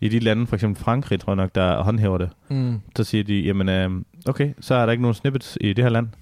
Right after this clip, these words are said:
Speaker 1: Men hvis du gerne vil have snippets, øh, så kan du sige, jamen, du behøver, så kan du sige, sæt et tag i din header og sige, at det her, og hertil, hertil, eller allow snippets på en eller anden måde."
Speaker 2: Okay.
Speaker 1: Og så giver du Google, så går du ind aktivt og,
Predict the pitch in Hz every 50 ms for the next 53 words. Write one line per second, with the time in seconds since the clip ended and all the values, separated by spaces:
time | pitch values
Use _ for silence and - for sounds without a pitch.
0 | - - - - - - - - 110 135 147 143 127 117 - - - _ - -
1 | 117 127 - 135 120 135 151 165 151 143 123 110 - - 139 131 127 113 - -
2 | - - - _ _ - 107 104 95 - - 123 - - 113 107 104 98 - -
3 | 110 107 107 107 107 104 95 107 107 110 117 123 - 104 - - 117 - 117 101
4 | 101 101 95 - 110 107 107 107 104 101 - - - - - - _ _ _ -
5 | - 120 110 104 - - - 120 127 123 - 101 104 98 90 85 127 135 113 90
6 | - _ _ _ - - - - 104 101 98 - - 127 117 120 107 92 85 80
7 | - _ _ _ _ _ _ _ _ - 90 98 123 120 - - 110 101 104 110
8 | 101 - - 92 - - 92 90 87 90 - - 117 - - 98 101 104 113 120
9 | - - 117 113 113 - - - - 104 92 90 87 90 87 - 95 - _ -
10 | - - - - - 170 151 135 131 135 117 113 143 127 123 117 - 139 139 147
11 | - 107 - 151 139 - - _ - 110 117 117 127 127 123 - 117 131 123 -
12 | - 107 95 - - 98 95 98 98